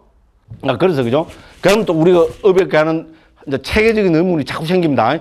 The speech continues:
자, 그죠? 야, 그러면 업이 과보를 가져와서 재생연결식이 결정됩니다. 한 번 뱀으로 딱 태어나면 어떻게 됩니까?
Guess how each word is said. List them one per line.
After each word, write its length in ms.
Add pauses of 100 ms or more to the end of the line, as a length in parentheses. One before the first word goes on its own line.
(220)
자, 200
그죠? 400 (260)
야, 220
그러면 480
업이 300
과보를 340
가져와서 560 (280)
재생연결식이 580
결정됩니다. 600 (540)
한 260
번 180
뱀으로 360
딱 180
태어나면 300
어떻게 160
됩니까? 420